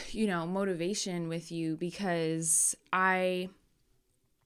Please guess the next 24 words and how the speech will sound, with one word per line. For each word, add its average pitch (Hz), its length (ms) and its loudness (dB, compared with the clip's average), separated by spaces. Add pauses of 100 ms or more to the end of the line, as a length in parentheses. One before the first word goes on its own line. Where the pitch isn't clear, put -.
(840)
I 226 100 8
find 226 360 2
myself 180 800 2 (800)
feeling 190 420 -2
so 214 440 2
good, 180 560 2
uplifted 180 640 -2
about 165 340 0
everything 185 440 -2
that 170 100 -6
I'm 165 100 -6
doing, 160 420 -4
and 160 140 -4
then 156 180 -4
bam, - 460 -10
like, 160 400 -8 (240)
just 165 380 -6
this - 480 -10 (400)
self-doubt 160 800 -2
starts 165 360 -4
to 170 100 -6
kick 160 280 -6
in. 151 520 -4
Um, 143 400 -4